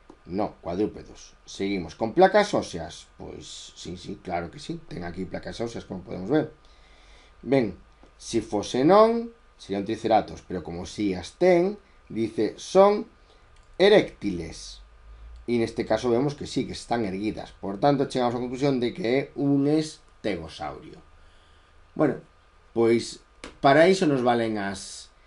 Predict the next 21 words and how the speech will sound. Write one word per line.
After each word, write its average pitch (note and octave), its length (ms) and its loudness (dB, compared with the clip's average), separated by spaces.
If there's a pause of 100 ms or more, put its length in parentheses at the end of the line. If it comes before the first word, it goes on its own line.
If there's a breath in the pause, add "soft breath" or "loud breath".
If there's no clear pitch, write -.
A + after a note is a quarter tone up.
(200 soft breath)
claves A2+ 240 2
dicotómicas. G#2 720 -2
Cando B2+ 320 2
non D#3+ 160 4
temos D#3+ 320 4
nin D3+ 160 4
idea D3+ 480 0
de G#2 320 -4
que C#3 320 2
especie, C#3 640 -2 (560 soft breath)
eh, G#2+ 240 -2
se G#2+ 160 -2
trata F#2 480 2
un A#2+ 480 0
espécimen B2 400 -2
de A2 80 -2
ser A#2 160 0
vivo C3 160 4
que - 80 -8
temos A2+ 240 -4
diante, D3+ 480 0